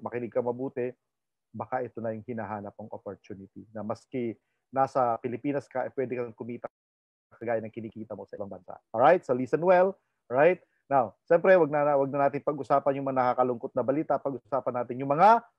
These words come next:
magagandang balita. Mga negosyong lumakas sa gitna ng pandemya. Di ba? Napakagandang pag-usapan nito kaysa dun sa malulungkot na pag-usapan natin <laughs> nung nauna. Okay, ito'y pag-uusapan natin. Itong negosyo ng pagkain or food industry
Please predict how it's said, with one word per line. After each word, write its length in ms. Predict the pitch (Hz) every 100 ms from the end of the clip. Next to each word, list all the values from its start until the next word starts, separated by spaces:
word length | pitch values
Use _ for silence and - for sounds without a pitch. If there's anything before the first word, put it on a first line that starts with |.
| -
magagandang 640 | 139 143 147 147 139 143 123
balita. 480 | 120 120 123 104 - _ _ _
Mga 240 | 143 156 160
negosyong 560 | 151 160 175 - 135
lumakas 480 | 135 131 127 147 139
sa 80 | -
gitna 320 | 117 113 120
ng 160 | 120 110
pandemya. 560 | 104 104 101 98 101
Di 120 | 110 127
ba? 200 | 160 170 - _ -
Napakagandang 800 | 139 123 127 127 127 120 123 107 _
pag-usapan 600 | - 156 160 143 127 127 117
nito 240 | 113 147
kaysa 320 | 147 131 -
dun 160 | 127 117
sa 160 | 147 123
malulungkot 480 | 127 123 113 131
na 80 | -
pag-usapan 560 | 117 113 123 117 - 110
natin 320 | 107 - 123 135
<laughs> 140 | _ 175
nung 160 | 147
nauna. 440 | 180 175 117 120 127 - _
Okay, 320 | 123 123 135
ito'y 80 | 151
pag-uusapan 640 | 147 135 151 135 127 - 123
natin. 360 | 120 117 113 - _ _ -
Itong 240 | - 190
negosyo 640 | 185 160 165 - 147 135 - _ _ _ _ _ _ _ _ -
ng 160 | 151 143
pagkain 480 | 147 113 131 131 131
or 240 | 123 110
food 240 | 185 165
industry 640 | 190 151 135 120 131 127